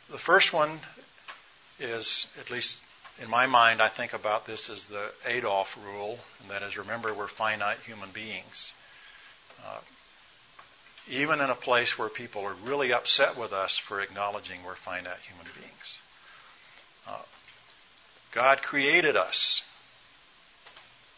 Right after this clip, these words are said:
to need exercise, fellowship, food, relationship, worship, rest. Uh, and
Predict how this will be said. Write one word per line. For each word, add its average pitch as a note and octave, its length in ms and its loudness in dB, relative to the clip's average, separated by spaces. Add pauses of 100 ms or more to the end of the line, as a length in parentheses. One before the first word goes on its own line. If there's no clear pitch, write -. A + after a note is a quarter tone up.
to A2+ 100 -14
need A2 160 -6
exercise, A#2+ 560 2
fellowship, A#2 420 2
food, A#2+ 460 -4
relationship, A2 720 -4 (140)
worship, A#2 480 -2 (280)
rest. G#2+ 500 -2 (1080)
Uh, - 1800 -20
and G#2 180 -8